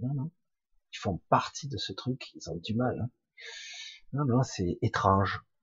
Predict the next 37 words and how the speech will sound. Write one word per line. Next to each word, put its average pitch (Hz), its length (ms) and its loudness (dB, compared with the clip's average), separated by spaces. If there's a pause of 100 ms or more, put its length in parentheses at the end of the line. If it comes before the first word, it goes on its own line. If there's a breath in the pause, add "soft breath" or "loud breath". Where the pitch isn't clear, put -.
(240)
Et, 82 260 -2
euh, 85 60 -2 (800 loud breath)
c'est - 180 0
pas 156 340 8
au 123 60 8
même 127 220 10
degré, 123 320 6
et 110 40 0
c'est - 200 2
pas 120 160 12
vécu 123 440 8
de 120 140 6
la 104 100 8
même 104 220 6
façon, 147 360 2
mais 127 220 -4
quand - 220 -8
même, 131 240 -10
la - 120 -12
pression - 600 -2 (220)
augmente. - 640 -8 (1500 loud breath)
Puis, 92 480 6
tous - 120 -10
ceux 101 140 0
qui - 140 -8
sont 98 380 4
dans 85 260 -2
tous - 140 -6
les 85 60 0
pays 90 180 0
du 90 120 -2
monde, 104 320 6
il 95 60 0
y 82 40 0
a - 20 -4
des 82 120 0
gens 90 280 6